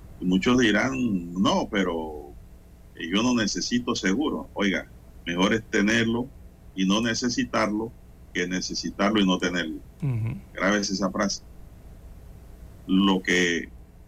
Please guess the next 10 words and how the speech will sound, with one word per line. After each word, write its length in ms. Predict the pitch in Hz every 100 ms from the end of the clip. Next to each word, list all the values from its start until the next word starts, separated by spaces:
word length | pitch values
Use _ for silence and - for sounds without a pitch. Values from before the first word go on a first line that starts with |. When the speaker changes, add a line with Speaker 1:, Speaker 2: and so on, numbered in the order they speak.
| - - - - - -
Speaker 1:
lo 160 | 101 101
que 100 | -
sobra 380 | - 127 123
nunca 260 | 127 143 131
está 180 | 120 131
de 160 | 127 135
más", 380 | 156 - - - - - -
decía 220 | - 95
mi 80 | 101
abuela. 300 | 131 156